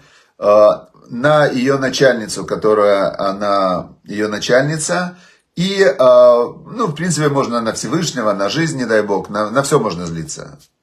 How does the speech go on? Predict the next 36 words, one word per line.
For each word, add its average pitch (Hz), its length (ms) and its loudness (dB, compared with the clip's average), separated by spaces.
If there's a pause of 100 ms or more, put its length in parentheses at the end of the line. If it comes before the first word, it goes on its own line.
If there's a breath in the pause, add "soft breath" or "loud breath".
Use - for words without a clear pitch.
(640 loud breath)
Теперь, 202 640 2
э, 123 400 6 (600)
я 165 260 4
знаю 160 340 2
в 120 80 -8
жизни 135 440 -4
историю, 196 460 2
когда 127 300 0
девушка, 135 600 2
которую 123 340 -4
не 131 120 -6
повысили, 147 440 0
она 127 220 2
настолько 131 640 0 (180 loud breath)
на 120 160 -2
всех 139 240 -2
разозлилась, 143 520 0
что 131 140 -2
она 147 140 2
ушла 135 280 4
с 127 100 -4
работы. 98 420 -2
И 92 160 -6
она 135 480 2 (220 loud breath)
осталась 120 500 0
без, 117 400 -4
э, 107 500 2
зарплаты. 160 840 0 (200 loud breath)
Дай 170 240 2
бог, 147 220 0
что - 140 -6
у 123 40 -4
нее 123 140 -4
будет 120 260 -6
все 139 160 0
хорошо, 160 600 0